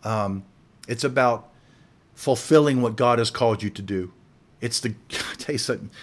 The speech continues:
God saved us from darkness. He saved us from hell, and he put us in the light and transformed our lives and gave us a true purpose.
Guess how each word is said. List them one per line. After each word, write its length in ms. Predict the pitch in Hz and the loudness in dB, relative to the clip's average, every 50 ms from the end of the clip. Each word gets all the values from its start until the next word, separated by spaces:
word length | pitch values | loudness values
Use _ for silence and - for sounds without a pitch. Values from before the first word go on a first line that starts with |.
| - - - - - | -20 -20 -14 -2 2
God 200 | 151 165 147 - | 4 4 4 4
saved 360 | - - 165 160 151 127 139 | 4 4 6 6 6 6 4
us 160 | 123 117 - | 4 4 2
from 500 | - - 120 110 107 101 - - 98 - - - | -2 -2 0 0 0 -2 -4 -10 -18 -14 -2 4
darkness. 640 | 131 135 156 165 165 160 165 165 156 - - - - _ _ _ _ _ _ _ _ _ _ _ _ | 6 8 8 8 6 4 0 0 -2 -2 -4 -8 -12 _ _ _ _ _ _ _ _ _ _ _ _
He 140 | _ - 117 | _ -6 -4
saved 320 | - - 151 147 147 135 | 0 4 4 4 4 4
us 100 | 139 127 | 2 0
from 200 | - - 113 104 | 0 -2 -4 -4
hell, 420 | 101 - - 135 127 113 107 104 101 | -4 -2 0 2 2 4 2 2 0
and 80 | 107 | -2
he 80 | 107 107 | -2 -4
put 240 | 104 - - 143 151 | -4 -4 -2 0 2
us 180 | 147 127 - | 2 0 -2
in 140 | - 120 127 | -4 -4 -2
the 100 | 123 110 | -2 -2
light 560 | 107 107 107 107 117 107 98 98 - - - - _ _ _ _ _ - | -2 -2 -2 -2 -2 -2 -4 -4 -6 -10 -18 -20 _ _ _ _ _ -10
and 140 | 123 110 110 | -8 -6 -6
transformed 640 | - - 135 147 156 147 - - 147 139 131 123 | -4 -2 0 0 0 -2 -2 -2 -2 0 2 2
our 100 | 123 120 | 2 2
lives 500 | 117 117 117 117 110 107 107 101 - - - _ _ - | 2 2 2 2 2 2 0 -2 -4 -8 -14 _ _ -8
and 240 | 113 113 117 113 | -6 -4 -4 -2
gave 300 | 107 135 135 139 143 123 | 0 0 0 2 2 2
us 220 | 123 113 104 - - _ _ _ _ - | 0 0 0 -4 -8 _ _ _ _ -6
a 160 | - 110 110 | -4 -4 -4
true 380 | 107 - - - 147 151 160 156 | -4 -6 -8 -4 -4 -2 -2 -4
purpose. 580 | 156 - - - - - - - - - - | -4 -2 -4 -4 -4 -6 -10 -12 -12 -12 -14